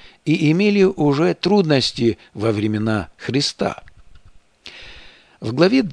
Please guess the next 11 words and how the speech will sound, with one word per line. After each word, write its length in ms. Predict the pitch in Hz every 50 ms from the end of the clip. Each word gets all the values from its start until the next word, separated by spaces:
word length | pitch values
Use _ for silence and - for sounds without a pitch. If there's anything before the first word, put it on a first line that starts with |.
| - - -
тридцать 360 | 160 170 202 190 - - -
второй, 560 | - 101 101 107 120 123 107 87 73 73 - - - -
стих 500 | - - - - 123 117 98 - - - -
двадцать 460 | - 101 92 92 90 85 - - -
третий 500 | - 101 92 87 85 - - 131 139 135
говорится: 680 | 127 110 120 123 139 135 107 87 - - - 65 - - - - - - - _ _ _ _ - - -
«Если 500 | 92 104 135 175 214 208 - 180 165 156
же 220 | 127 127 139 135
не 260 | 117 110 117 139 139
сделаете 680 | 110 101 104 110 139 139 120 110 104 95 87 - 104 92
так, 380 | - - 180 233 214 - -